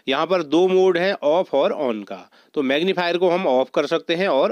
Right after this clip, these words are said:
on कर सकते हैं। इससे हम बैक जाएंगे, देखिए अभी हमारा मैग्नीफायर ऑफ है, अब हम इसे on कर देते हैं। तो जैसे ही हमने ये on किया, तो यहाँ पर देखिए हमारे सामने ग्रीन बटन ओपन हो जाएगा। अब अगला शब्द देखिए क्लासिफिकेशन है, तो जैसे ही हम इसमें उंगली रखेंगे, टैप करेंगे, तो देखिए क्लाफि-,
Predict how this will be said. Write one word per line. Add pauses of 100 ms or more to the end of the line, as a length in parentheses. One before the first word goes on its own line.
on
कर
सकते
हैं।
इससे
हम
बैक
जाएंगे, (440)
देखिए
अभी
हमारा
मैग्नीफायर
ऑफ
है, (300)
अब
हम
इसे
on
कर
देते
हैं। (280)
तो
जैसे
ही
हमने
ये
on
किया,
तो
यहाँ
पर
देखिए
हमारे
सामने
ग्रीन
बटन
ओपन
हो
जाएगा।
अब
अगला
शब्द
देखिए
क्लासिफिकेशन
है, (300)
तो
जैसे
ही
हम
इसमें
उंगली
रखेंगे,
टैप
करेंगे,
तो
देखिए
क्लाफि-,